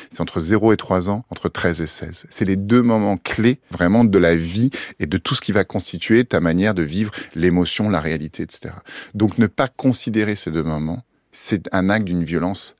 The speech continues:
infinie. On a tous été violentés d'une manière ou d'une autre dans notre enfance, par le monde, par nos parents, par, voilà, mais contre leur gré, hein, euh, souvent. Et moi, j'ai un truc que je fais souvent, c'est un exercice de dialogue avec les enfants que j'ai été.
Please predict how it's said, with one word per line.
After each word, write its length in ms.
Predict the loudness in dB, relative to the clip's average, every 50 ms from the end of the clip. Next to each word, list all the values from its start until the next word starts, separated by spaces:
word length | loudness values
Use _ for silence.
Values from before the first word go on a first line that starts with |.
| _
infinie. 540 | -2 -2 -2 -4 -6 -8 -8 -8 -8 -10 -10 -8
On 60 | -6
a 60 | -6 -4
tous 200 | -4 -4 -6 -4
été 120 | -4 -4
violentés 360 | -2 -2 -2 -4 -4 -4 -6
d'une 120 | -6 -6 -4
manière 280 | -4 -4 -4 -4 -4
ou 40 | -6
d'une 160 | -6 -6 -6 -6
autre 80 | -6 -6
dans 100 | -8 -8
notre 220 | -8 -10 -8 -10
enfance, 360 | -10 -8 -6 -6 -6 -6 -6
par 240 | -6 -6 -6 -4 -4
le 120 | -6 -6 -6
monde, 240 | -6 -6 -6 -8 -8
par 180 | -10 -10 -10
nos 120 | -10 -12 -10
parents, 240 | -10 -10 -12 -12
par, 180 | -12 -12 -12 -10
voilà, 220 | -8 -6 -4 -2
mais 140 | -2 -4 -4 -8 -12 -18 -18 -20 -20 _
contre 320 | _ -4 -4 -2 -2 2 2
leur 140 | 2 4 4
gré, 240 | 4 4 4 4
hein, 260 | 4 4 2 2 0 0
euh, 160 | 0 -2 -4
souvent. 360 | -6 -6 -6 -2 -2 -2 -2 -4 -6 -12 -14 -16 -18 -8
Et 160 | -2 0 0 0 -2 -2
moi, 320 | -2 0 4 4 4 4 4
j'ai 160 | 2 0 0 0
un 80 | 0 -2
truc 180 | -2 -2 -4 -2
que 100 | -2 -4
je 100 | -4 -2
fais 120 | -2 -2
souvent, 480 | -2 -2 -2 -2 -2 0 2 2 2 2
c'est 160 | 2 0 0
un 220 | 2 4 6 6
exercice 580 | 6 6 6 4 2 0 0 -2 -6 -6 -6 -4
de 100 | -4 -4
dialogue 600 | -4 -2 2 4 4 6 6 4 4 2 2 -2 -2
avec 260 | -2 0 0 0 -2
les 160 | -2 -2 0
enfants 240 | -2 -2 0 0 -2
que 60 | 0
j'ai 120 | 0 0 -2
été. 260 | -2 -4 -8 -14 -14